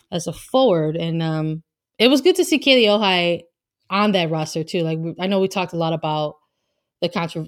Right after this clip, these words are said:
controversial aspect about it and having a particular player called up, but it was really great to see a player like Kealia Ohai called in, sort of come back from her injury, how she, you know, had a battle back with her A C L, and then doing the things that she's starting to do with, with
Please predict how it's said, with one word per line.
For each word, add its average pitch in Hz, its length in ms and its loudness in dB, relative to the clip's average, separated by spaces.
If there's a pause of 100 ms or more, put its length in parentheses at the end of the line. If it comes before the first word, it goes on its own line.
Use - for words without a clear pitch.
(140)
controversial 160 440 -6
aspect 156 320 -8
about 151 220 -6
it 156 60 -6
and 151 140 -6
having 156 320 -6
a 151 60 -8
particular 156 440 -6
player 151 240 -6
called 151 260 -6
up, 156 160 -6
but 175 80 0
it 190 60 2
was 220 160 2
really 294 180 4
great 185 240 0
to 185 80 -4
see 165 340 -2
a 160 60 -4
player 160 300 -2
like 156 180 -4
Kealia 156 300 -4
Ohai 151 500 -4 (600)
called 160 260 0
in, 160 80 0
sort 160 220 -2
of 160 200 -6
come 196 220 -4
back 180 260 0
from 175 200 -4
her 170 200 -4
injury, 165 440 -2
how 160 120 -6
she, 160 240 -8 (200)
you 170 100 -8
know, 156 100 -6
had 160 200 -4
a 156 40 -6
battle 156 300 -4
back 156 220 -6
with 156 100 -6
her 160 100 -6
A 160 180 -6
C 156 200 -6
L, 151 160 -4
and 151 140 -6
then 151 200 -8 (960)
doing 226 240 4
the 226 80 2
things 226 160 0
that 196 120 2
she's 196 180 -4
starting 180 280 -2
to 175 100 -2
do 165 260 -2
with, 165 360 -4 (300)
with 170 300 -6